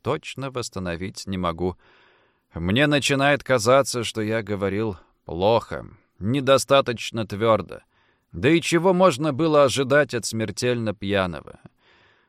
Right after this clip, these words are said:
А ещё Игоря предупреждал. А чёрт с ним. В конце концов, совершенно не важно, что именно я вчера говорил. Решение я не изменю, вот и всё.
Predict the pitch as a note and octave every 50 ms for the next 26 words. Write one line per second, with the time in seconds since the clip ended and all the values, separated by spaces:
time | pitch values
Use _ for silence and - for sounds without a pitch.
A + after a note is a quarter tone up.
0 | _ _ F2+ G2+ B2 C3+ A2+ - C#3+ D3 C3 A#2 A#2+ C3 B2+ A#2+ A#2 A2 A2 G#2
1 | - - F#2+ F#2 F#2+ D#2+ _ - E2+ D#2+ G2 G#2 D#2+ D2+ C#2 C2 - - - -
2 | _ _ - - - - - - A#3 C4+ - - _ _ - - - - _ -
3 | - - _ _ _ _ _ _ _ _ _ _ _ _ _ - _ - A2 B2
4 | A2+ - G#3 G#3 D3+ B2 F#3+ E3+ - F#3+ G#3 G3 - - - F3 E3 F3 E3+ D3+
5 | C3+ - F#3 G3 G3+ G3 F#3 F3+ E3+ E3 E3 D#3 C3 D3+ F3 F3 C#3 A#2+ D3+ D#3
6 | D3 - - - D#3 D3 _ D3+ D#3+ D#3 D3+ D3 C#3+ C#3+ C#3 C3+ B2 B2+ C3 C3
7 | - - - - A#2+ A2 B2 B2+ A2+ F#2+ A2 G#2+ G#2+ G#2+ G2+ A2 A#2 A2+ G#2+ G2+
8 | A2+ A#2+ G#2+ - - - C#3 D#3 D#3+ D3+ D3 C#3 C3 B2 A#2+ G#2+ G2 A#2+ C3 C3+
9 | C3+ C#3 C3+ B2+ - B2 B2 A#2+ G2 F#2 G2+ G#2+ G#2+ G2+ G#2 A#2 G#2+ F2 F2+ G#2+
10 | G#2+ _ - D#2+ _ - - - G#2 F#2+ D#2